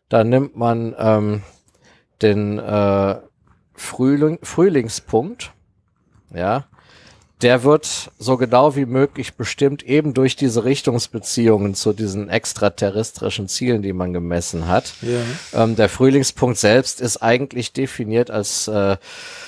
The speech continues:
Speaker 1: ja, jetzt wird's kompliziert, ähm, bei der Frühlingstag- und Nachtgleiche, das ist so, äh, um den zwanzigsten März rum,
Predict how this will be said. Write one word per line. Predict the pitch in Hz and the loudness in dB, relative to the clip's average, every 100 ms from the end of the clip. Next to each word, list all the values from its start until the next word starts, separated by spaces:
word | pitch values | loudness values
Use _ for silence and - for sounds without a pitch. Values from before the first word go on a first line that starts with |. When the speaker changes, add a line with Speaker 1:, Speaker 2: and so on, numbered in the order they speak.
| - | 0
Speaker 1:
ja, | 104 | 2
jetzt | 104 - | 2 2
wird's | 113 - | -2 0
kompliziert, | 131 120 110 104 - 117 143 170 - - | 0 0 0 -6 -4 0 0 0 -10 -2
ähm, | 120 123 120 120 - _ _ _ _ _ _ _ | -2 0 -2 -6 -16 _ _ _ _ _ _ _
bei | 101 - 113 120 | -20 2 4 6
der | 113 110 104 | 4 2 2
Frühlingstag- | - 170 196 170 - 135 131 135 | -2 -2 -2 -6 -2 4 4 4
und | 131 104 | -4 -2
Nachtgleiche, | 104 - - 90 85 85 87 | -4 -4 -4 -2 -2 -4 -6
das | 87 - | -6 -6
ist | 123 - | -10 -2
so, | 120 113 113 110 123 110 107 104 | 2 4 4 2 0 0 0 0
äh, | - - - - - - - | -4 -16 -16 -18 -20 -20 -8
um | 120 117 | -4 -2
den | 107 | -2
zwanzigsten | - 113 123 - 123 - - 123 117 110 110 104 _ | 0 2 2 2 -2 -2 -6 -4 -2 0 -2 -4 _
März | - 101 107 - - 139 | -2 2 4 2 -2 -2
rum, | 135 190 | -2 -2